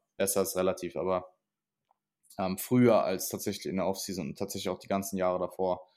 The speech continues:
Ähm, aktuell mit dreiundzwanzig bis sieben circa. Ähm, weil ich abends einfach so erschlagen bin. Also nach der letzten Mahlzeit, gib mir eine halbe Stunde, ja, gib mir eine Viertelstunde,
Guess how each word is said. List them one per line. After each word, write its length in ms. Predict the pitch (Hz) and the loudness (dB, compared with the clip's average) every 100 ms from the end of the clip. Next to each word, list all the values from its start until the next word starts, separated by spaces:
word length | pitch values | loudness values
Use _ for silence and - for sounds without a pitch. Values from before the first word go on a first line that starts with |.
| _ _ _ _ _ - | _ _ _ _ _ -8
Ähm, 200 | 92 90 | -4 -2
aktuell 300 | 90 - 95 | -2 -2 -2
mit 160 | 92 | -2
dreiundzwanzig 880 | - 98 98 104 101 101 98 - - | 0 0 0 -2 -4 -2 -6 -6 -8
bis 400 | 92 92 - - _ | -6 -4 -4 -6 _
sieben 420 | 101 101 98 98 | -2 0 2 0
circa. 540 | - 98 101 104 104 _ _ _ _ _ _ _ _ - | 0 0 0 0 -2 _ _ _ _ _ _ _ _ 0
Ähm, 500 | 98 95 95 92 90 _ _ - | 2 4 2 -2 -6 _ _ -4
weil 220 | 95 107 | 0 0
ich 220 | 104 - | 0 0
abends 320 | 104 113 110 | 2 2 0
einfach 240 | 92 107 98 | -2 -2 -4
so 180 | 104 | 0
erschlagen 540 | 113 120 - 107 110 95 | 2 0 2 2 2 -2
bin. 260 | 92 107 _ | -6 -8 _
Also 260 | 98 92 95 | -8 -6 0
nach 200 | 104 107 | 0 0
der 100 | 110 | -2
letzten 300 | 107 - 101 | 0 0 0
Mahlzeit, 580 | 104 107 117 113 113 - _ _ - - | 0 0 0 0 -2 -14 _ _ -20 -8
gib 180 | 110 110 | -6 -2
mir 80 | 104 | 0
eine 160 | 101 | 2
halbe 240 | 104 104 107 | 2 0 -2
Stunde, 520 | - 104 107 120 - _ _ | -2 0 0 -2 -6 _ _
ja, 160 | 92 92 | -4 -4
gib 180 | - | -6
mir 60 | 101 | -4
eine 140 | 101 | -2
Viertelstunde, 680 | 101 113 107 - 101 98 98 | -2 -2 -2 -2 0 0 -2